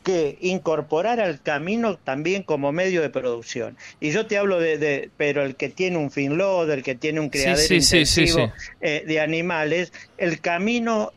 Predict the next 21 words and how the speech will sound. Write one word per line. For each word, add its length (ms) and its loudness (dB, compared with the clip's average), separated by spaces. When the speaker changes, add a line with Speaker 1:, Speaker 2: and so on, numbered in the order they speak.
Speaker 1:
es 180 -2
fundamental 800 -2
para 220 -2
su 180 -6
producción. 720 -2
Speaker 2:
Sí, 340 4
Speaker 1:
Eh, 60 0
Speaker 2:
sí. 220 4
Speaker 1:
entonces, 920 -2
eh, 320 0
hoy 400 0
es 340 -4
vital 680 -2
tener 340 -2
caminos, 760 -2
eh, 320 0
en 140 -4
condiciones 760 -2
para 480 -2
poder 320 0
producir. 600 -4